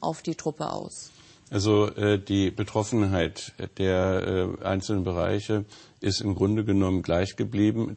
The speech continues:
Speaker 2: Die eingesetzten Soldaten sind von der Kopfzahl her zwar jetzt weniger,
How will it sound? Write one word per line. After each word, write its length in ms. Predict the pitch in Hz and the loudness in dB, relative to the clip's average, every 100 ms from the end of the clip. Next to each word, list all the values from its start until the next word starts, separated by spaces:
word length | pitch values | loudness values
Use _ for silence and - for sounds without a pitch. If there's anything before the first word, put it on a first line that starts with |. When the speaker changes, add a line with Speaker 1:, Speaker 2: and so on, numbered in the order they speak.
| - | -2
Speaker 2:
Die 260 | 95 90 | 0 0
eingesetzten 640 | - 98 107 104 98 - 95 | 2 2 2 0 -2 -2 0
Soldaten 640 | 95 90 95 107 98 85 | 2 2 2 0 -2 -4
sind 180 | 92 87 | -4 -4
von 140 | 98 | -4
der 100 | 87 | -4
Kopfzahl 500 | - 104 - 110 101 | -4 -6 -4 -2 0
her 180 | 95 92 | 0 -2
zwar 420 | - 101 90 85 | -2 0 2 2
jetzt 360 | 87 85 - - | -2 -4 -6 -2
weniger, 480 | 90 101 110 120 | 0 0 0 -2